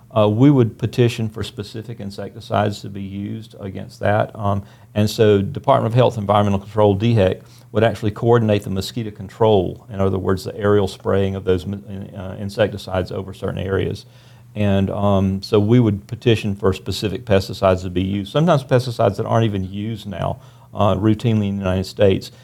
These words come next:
could be brought back if we had some kind of a huge outbreak of a, of a disease uh, that was transmitted by an insect that would affect humans.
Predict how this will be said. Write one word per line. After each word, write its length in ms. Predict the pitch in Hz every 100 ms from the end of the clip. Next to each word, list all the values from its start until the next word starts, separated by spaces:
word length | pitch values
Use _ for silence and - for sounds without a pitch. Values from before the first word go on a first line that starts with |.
| - -
could 160 | 113
be 80 | 110
brought 320 | 104 95 -
back 320 | 101 87 90
if 80 | 98
we 140 | 104 98
had 180 | 92
some 180 | - 98
kind 160 | 104 98
of 100 | 92
a 40 |
huge 640 | 87 - 110 110 104 95 -
outbreak 580 | 104 98 95 90 87 -
of 160 | 104 90
a, 60 |
of 280 | 92 90 92
a 160 | 90 90
disease 680 | 98 98 101 101 101 101 - - - -
uh, 320 | 98 95 92
that 140 | 95 101
was 120 | 95
transmitted 540 | - 107 101 104 95
by 180 | 95 95
an 60 | 95
insect 420 | 95 107 98 92
that 80 | 101
would 120 | 92
affect 300 | 98 98 -
humans. 420 | 98 98 98